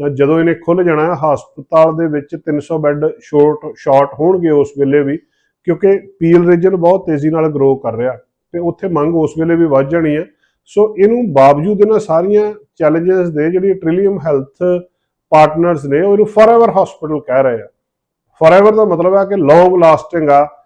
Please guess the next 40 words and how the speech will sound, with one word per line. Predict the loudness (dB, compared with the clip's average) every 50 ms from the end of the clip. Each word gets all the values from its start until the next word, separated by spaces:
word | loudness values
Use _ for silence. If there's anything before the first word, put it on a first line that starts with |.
| _ _ _ _ 0
ਆਉਣ | 0 2 2 2
ਵਾਲੀਆਂ | 2 2 2 0 0 -2
ਜਨਰੇਸ਼ਨਸ | -4 -4 -2 -2 -2 -4 -4 -4 -6 -6 -4
ਦੇ | -4 -4 -4
ਲਈ | -2 -2 0 0 -2 -4 -6 -10 _ _ _ _ _
ਇਹਦੇ | -4 -2 -2 0
ਵਿੱਚ | -2 -2 -4 -6 _ -4 -2 -2 -2 -4 -6 -10 _ _
ਕੇਅਰ | -2 0 2 2
ਵੀ | 0 0 0 0
ਆ, | 0 0
flexibility | -2 -4 -6 -6 -6 -8 -8 -6 -6 -6 -6 -6 -4 -4
of | -4
mind | -4 -4 -2 -2 0 -2 -2 -4 -4
ਵੀ | -4 -2 0
ਆ, | 0 -2 -2 -6 -10 _ _ _ _ _ _ _
ਤੇ | -6
ਬਹੁਤ | -2 2 2 2 2 2 -2 -4
ਕੁਛ | -6 -6 -4 -2
ਆ। | -2 0 0 -2 -4 -10 _
ਸੋ | _ -6 -4 -2 -2 -2 -4 -4 -2
ਇਹ | 0 0 2 0
ਜਿਹੜਾ | 0 -2 -2 -2
ਕੈਨੇਡਾ | -4 -4 -4 -4 -2 -2 -2 0 2 2 2 2
ਦਾ | 2 0 0 0 0 -2
ਸਭ | -4 -6 -6 -4 -4 -4 -4 -8
ਤੋਂ | -10 -8 -6 -6 -4 -4
ਵੱਡਾ | -4 -4 -2 0 2 2 2 2
ਟੀਚਿੰਗ | 0 -4 -6 -6 -6 -6 -6 -8 -8 -8 -4
ਹਸਪੀਟਲ, | -2 -2 -2 -2 -4 -8 _ -10 -10 -8 -10 -12 -12 -16 _ _ _ _ _ _ -14 -6
ਜਦੋਂ | -2 -2 0 0 0 0 -2
ਇਹ | -2
ਪੂਰਾ | -4 -4 -4 0 2 2 2
ਹੋ | 0 -2 -4 -2
ਗਿਆ, | -2 -2 -2 -2 -2 -4 _ _ _ _ _ _ _ _
ਕੈਨੇਡਾ | -2 0 0 0 2 0 0 2
ਦਾ | 2 0 0
ਸਭ | 0 0 -2 -4 -4 -4
ਤੋਂ | -4 -6 -2
ਵੱਡਾ | -2 -2 0 2 0 0
ਟੀਚਿੰਗ | 0 -2 -8 -8 -8 -8 -8